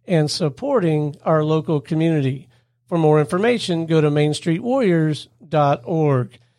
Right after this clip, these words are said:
And a special note of thanks to our title sponsor for the Cherokee chapter of Main Street Warriors, Diesel David, Inc.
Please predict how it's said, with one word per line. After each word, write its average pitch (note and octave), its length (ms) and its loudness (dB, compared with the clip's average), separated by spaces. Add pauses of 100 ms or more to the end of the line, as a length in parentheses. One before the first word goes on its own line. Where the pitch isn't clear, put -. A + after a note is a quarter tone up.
(160)
And F3 120 2
a E3+ 60 4
special E3+ 400 2
note E3 160 4
of D#3+ 120 0
thanks D#3 300 0
to E3+ 120 -2
our D3 120 4
title D3+ 360 0
sponsor A3+ 520 -2
for F3 140 -4
the D#3 100 0
Cherokee E3 460 -2
chapter F#3+ 600 -4
of D#3+ 180 -4
Main E3 180 0
Street E3 260 -6
Warriors, D#3 540 -2 (460)
Diesel E3+ 480 0
David, D#3 600 2
Inc. D#3+ 320 -2